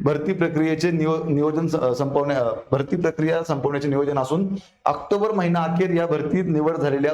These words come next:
उमेदवारांचे प्रशिक्षण सुरू होईल अशी माहिती आहे." म्हणजेच या ठिकाणी असं गृहीत धरा तुम्ही, साधारणतः एक, अ, जून, अ, जुलै आणि ऑगस्ट, म्हणजे साधारणतः ऑगस्ट महिन्याच्या सुरुवातीला,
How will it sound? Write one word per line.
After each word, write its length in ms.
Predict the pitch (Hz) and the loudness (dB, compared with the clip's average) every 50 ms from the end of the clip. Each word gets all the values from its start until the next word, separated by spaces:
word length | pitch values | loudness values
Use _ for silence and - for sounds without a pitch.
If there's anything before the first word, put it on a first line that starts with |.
| 151 151 | 0 0
उमेदवारांचे 580 | 143 143 143 135 131 131 135 135 131 - 160 | 0 0 2 2 2 0 0 -2 -2 -2 -4
प्रशिक्षण 500 | 165 165 165 165 - 208 202 202 202 170 - - - - - - - | -2 0 -2 0 0 -2 0 0 -2 -2 -2 -6 -10 -12 -16 -16 -10
सुरू 220 | - - 160 165 | -2 0 0 2
होईल 240 | 170 147 165 185 175 | 2 2 2 0 0
अशी 220 | - 143 - - 151 | 0 -2 -2 -2 -2
माहिती 320 | 135 123 120 127 - 175 | 0 0 -2 0 0 0
आहे." 360 | 151 120 - - - _ _ _ _ - | -2 -2 -4 -10 -14 _ _ _ _ -4
म्हणजेच 300 | - 147 185 190 220 190 | -2 0 0 0 2 0
या 60 | 214 208 | 0 0
ठिकाणी 420 | 185 190 175 165 147 139 151 190 - - 175 - - - _ _ - | 0 0 0 0 0 2 0 0 -2 -2 -4 -6 -8 -14 _ _ -2
असं 180 | - - - 208 180 | -2 0 0 0 0
गृहीत 200 | 180 196 196 214 | 2 2 2 2
धरा 240 | 202 190 185 180 185 | 0 0 0 0 0
तुम्ही, 300 | 185 185 180 175 180 - | 0 0 0 0 0 0
साधारणतः 420 | - 165 165 170 170 170 170 170 | 0 0 0 2 0 0 0 0
एक, 160 | 170 170 170 170 170 175 175 170 175 - - _ _ - 208 143 139 - - _ _ _ - - | 0 0 0 0 -2 -2 -4 -6 -8 -10 -16 _ _ -12 -10 -10 -10 -10 -14 _ _ _ -6 -2
अ, 260 | 151 147 139 135 135 127 120 | 0 2 2 2 0 0 -2
जून, 520 | 127 180 202 175 - - 123 - - - - | 0 0 0 0 0 -2 -4 -6 -6 -6 -4
अ, 180 | - 120 123 123 123 123 123 123 | -2 0 0 0 0 0 -2 0
जुलै 400 | 123 175 180 185 185 196 185 185 - | 0 0 0 0 0 0 -2 0 0
आणि 180 | 139 147 170 170 | 0 0 0 0
ऑगस्ट, 360 | 180 175 170 131 120 - - 135 | -2 0 0 0 -2 -2 -2 -2
म्हणजे 200 | 151 175 185 190 | 0 0 0 0
साधारणतः 680 | 175 180 165 165 165 165 156 160 151 156 - 127 107 101 98 - - _ _ _ _ _ _ _ - | 0 0 0 0 0 0 0 0 0 -2 -2 -4 -6 -8 -12 -14 -18 _ _ _ _ _ _ _ 0
ऑगस्ट 580 | 120 131 151 156 170 208 214 214 214 208 214 | 0 0 2 2 0 0 0 0 -2 0 0
महिन्याच्या 520 | 185 165 156 156 156 160 165 165 165 175 170 | 0 0 0 0 0 0 0 0 0 -2 -2
सुरुवातीला, 540 | 170 170 165 143 135 135 131 - 110 95 | 0 0 0 2 2 0 0 0 -2 -2